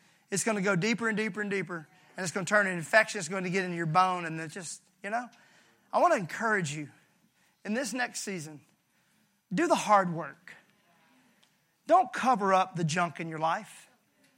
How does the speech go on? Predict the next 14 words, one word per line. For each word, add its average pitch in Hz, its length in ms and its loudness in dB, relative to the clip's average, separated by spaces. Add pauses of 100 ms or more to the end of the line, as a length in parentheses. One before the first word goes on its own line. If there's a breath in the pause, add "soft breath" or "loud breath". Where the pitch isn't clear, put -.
(420)
Let's 320 200 4
dig 185 340 4
down. 175 260 0 (1200)
You 311 180 0
know 269 200 8
what 254 160 6
it 190 100 0
is. 196 320 0
You 254 60 0
have 247 120 6
a 233 60 -2
problem 233 340 4
with 233 120 0
lying. 233 440 2